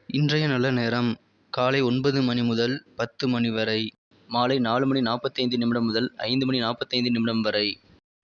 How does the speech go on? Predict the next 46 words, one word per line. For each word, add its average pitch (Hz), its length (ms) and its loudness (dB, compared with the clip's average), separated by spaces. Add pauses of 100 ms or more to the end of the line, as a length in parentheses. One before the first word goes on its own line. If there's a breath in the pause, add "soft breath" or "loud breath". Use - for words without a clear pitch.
(220)
கௌரி 139 400 2
நல்ல 127 220 4
நேரம் 127 360 2
காலை 127 300 2
ஒரு 123 220 4
மணி 131 140 2
நாற்பத்தைந்து 123 500 0
நிமிடம் 117 300 2
முதல் 120 220 0
ரெண்டு 117 240 0
மணி 123 120 2
நாற்பத்தைந்து 113 480 -2
நிமிடம் 110 260 0
வரை, 104 220 -4 (360)
மாலை 127 320 2
ஆறு 127 200 2
மணி 135 140 4
முப்பது 123 300 0
நிமிடம் 123 320 2
முதல் 131 200 0
ஏழு 123 160 2
மணி 123 140 2
முப்பது 117 240 0
நிமிடம் 117 260 0
வரை. 107 220 0 (280)
ராகு 143 360 0
காலம் 131 340 2
பிற்பகல் 131 460 0
பன்னிரெண்டு 135 420 2
மணி 123 160 4
முதல் 120 220 2
ஒன்று 123 280 2
முப்பது 120 260 2
மணி 117 160 2
வரை. 110 220 2 (840)
குளிகை 151 300 2
காலம் 135 280 2
காலை 127 260 2
பத்து 123 280 -2
மணி 143 120 4
முப்பது 131 280 2
நிமிடம் 123 260 2
முதல் 120 220 2
பன்னெண்டு 127 320 2
மணி 123 180 2
வரை. 107 260 2